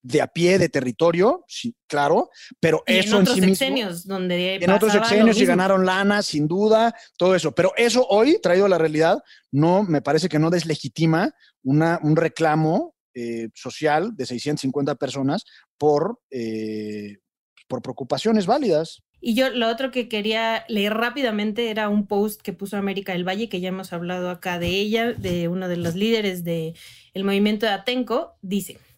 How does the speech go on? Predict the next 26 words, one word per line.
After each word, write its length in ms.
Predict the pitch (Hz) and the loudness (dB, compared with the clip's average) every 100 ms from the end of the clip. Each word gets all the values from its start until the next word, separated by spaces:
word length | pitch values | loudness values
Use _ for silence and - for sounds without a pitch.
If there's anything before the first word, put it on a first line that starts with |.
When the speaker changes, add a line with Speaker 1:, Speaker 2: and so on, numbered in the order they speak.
| _ | _
Speaker 2:
"Los 220 | 220 220 | -4 0
abajo 320 | 220 240 277 302 | 0 0 -2 -2
firmantes, 720 | 247 214 220 214 202 294 - - - _ | -2 0 -2 -4 -6 -8 -8 -20 -20 _
todo 180 | 254 294 | -2 2
un 100 | 285 | 2
debate 380 | 226 226 247 | 2 0 -4
que 80 | 254 | -6
se 120 | 214 | -4
vuelve 280 | 202 214 214 | -2 -2 -2
estéril 560 | 202 - 208 208 240 277 | -4 -4 -4 -2 -2 -4
si 140 | 208 | -6
solo 240 | 196 214 208 | -4 -2 0
es 80 | |
blanco 320 | 185 185 180 196 | -2 -4 -2 -2
y 20 | |
negro. 380 | 190 175 - - - | -2 -6 -10 -20 -8
Lo 200 | 220 214 | -4 -2
poco 200 | 277 302 | -2 -2
que 120 | 269 | -2
puedo 340 | 254 247 254 | 0 0 2
decir 340 | 233 190 - 226 | 0 -2 -2 0
mientras 360 | 233 202 185 | 0 0 -4
se 80 | 185 | -6
profundiza 520 | 175 180 190 196 214 | -6 -6 -6 -4 -2
la 120 | 247 208 | -2 -2
discusión 580 | 196 - 170 185 208 | -4 -8 -8 -6 -6